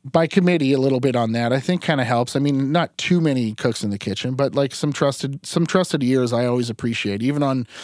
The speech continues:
you know, mixes or come out to a show. It's like, "Hey, what do you think? Did you," you know, like, and actually, like, I would like to hear some feedback. Like, you know, it's nice to be able to, to get a, you know, a collaboration on things. So that being said about, about install stuff, I mean,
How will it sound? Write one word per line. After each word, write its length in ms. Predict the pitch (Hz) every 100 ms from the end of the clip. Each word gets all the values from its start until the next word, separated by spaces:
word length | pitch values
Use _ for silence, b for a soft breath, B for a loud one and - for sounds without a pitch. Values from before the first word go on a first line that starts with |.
| B B B
you 80 | 143
know, 140 | 135
mixes 420 | 127 131 - 139 123
or 180 | 113 113
come 180 | -
out 100 | 131 120
to 100 | 127
a 40 |
show. 280 | 113 - 120
It's 100 | 127
like, 80 | 107
"Hey, 160 | 117
what 80 | 147
do 80 | 131
you 60 | 127
think? 260 | 156 156
Did 160 | - 113
you," 80 | 110
you 80 |
know, 160 | 120 120
like, 260 | 117 113 - B B B B
and 140 | 123
actually, 480 | 123 135 139 - 131
like, 260 | 123 110 - _ _
I 100 | -
would 160 | 143 143
like 200 | 127 135
to 100 | -
hear 520 | 113 151 139 131 120 107 B B B
some 180 | - 127
feedback. 560 | 120 202 185 95 - -
Like, 240 | 113 113
you 60 | 123
know, 100 | 117
it's 140 | 113
nice 280 | 131 139 -
to 60 | 117
be 120 | 117
able 260 | 104 104 104
to, 100 | 101 -
to 100 | -
get 340 | 113 113 104 _
a, 160 | 110 110 -
you 100 | 117
know, 240 | 107 98 -
a 200 | 110 110 -
collaboration 720 | - 139 123 117 113 - 107
on 140 | 98
things. 340 | - 82 - -
So 360 | - 135 127 B B B B B B
that 180 | - 170
being 200 | 185 160
said 240 | - 156
about, 340 | 139 135 131 -
about 240 | 131 127 120
install 440 | 151 - 147 123
stuff, 380 | - 127 117 -
I 60 |
mean, 420 | 123 131 127 117